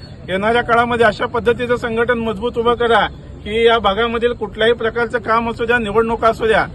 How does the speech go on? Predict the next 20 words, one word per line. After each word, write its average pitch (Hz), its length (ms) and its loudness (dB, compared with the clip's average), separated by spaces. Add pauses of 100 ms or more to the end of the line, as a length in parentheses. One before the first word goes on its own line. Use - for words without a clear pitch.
(300)
संभाजी 214 420 0
आरमारच्या 226 500 0
या 233 200 2
शाखेला 233 340 -2
विश्वासात 220 480 -2
घेतल्याशिवाय 226 720 2 (360)
यश 247 300 4
मिळणारच 240 520 4
नाही. 240 260 2 (260)
अशा 175 220 -2
पद्धतीचं 226 540 0
काम 240 340 2
तुमच्या 208 520 -4
सगळ्याच्या 226 400 0
माध्यमातून 220 560 0
उभं 214 180 0
राहील 226 200 2
म-, 220 100 -2
अशी 202 220 0
मला 214 180 -2